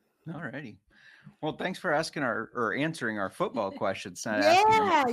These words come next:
Speaker 2: yeah, I
Speaker 1: food.
Speaker 2: love football.
Speaker 1: <laughs>
Speaker 2: I think, you know, from August to, to, uh, February is my favorite time of year. Um,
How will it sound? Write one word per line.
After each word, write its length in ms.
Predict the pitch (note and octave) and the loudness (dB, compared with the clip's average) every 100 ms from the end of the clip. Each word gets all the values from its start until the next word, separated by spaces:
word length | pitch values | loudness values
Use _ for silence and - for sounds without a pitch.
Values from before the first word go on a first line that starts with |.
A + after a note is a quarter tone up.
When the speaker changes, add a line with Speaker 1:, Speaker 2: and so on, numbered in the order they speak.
| B3+ | 2
Speaker 2:
yeah, 220 | D4 C4+ | 2 4
I 60 | C4 | 2
Speaker 1:
food. 0 | |
Speaker 2:
love 300 | D4 D4 C#4+ | 2 2 4
football. 440 | C#4+ C4+ A#3+ A3 - | 4 4 4 2 4
Speaker 1:
<laughs> 40 | |
Speaker 2:
I 60 | C#4 - | 4 4
think, 360 | F4 E4+ D#4+ - - - _ - | 0 0 0 -10 -20 -20 _ -4
you 140 | D4 | 0
know, 260 | C#4 B3+ B3+ | 4 4 4
from 260 | B3 A3+ G#3+ | 2 -2 2
August 640 | B3+ C4+ C#4 C#4+ C4 - | 6 6 6 2 -2 -4
to, 340 | C4+ A3+ G#3+ G3+ - | 0 2 0 -4 -6
to, 480 | A#3+ G#3 G3+ G3 F#3+ - | -2 0 0 -2 -6 -8
uh, 140 | F#3+ | -8
February 640 | F3 B3+ B3+ B3 B3+ B3 | 0 2 2 2 4 4
is 140 | A#3+ A#3 | 2 0
my 140 | G#3 | -4
favorite 360 | G3 A3+ G3+ F3+ | -2 -2 -2 -4
time 220 | A3 F#3+ | -4 -4
of 60 | F3+ | -6
year. 320 | D#3 C#3 C3 - | -6 -8 -12 -12
Um, 420 | F3+ E3 D#3 | -10 -8 -10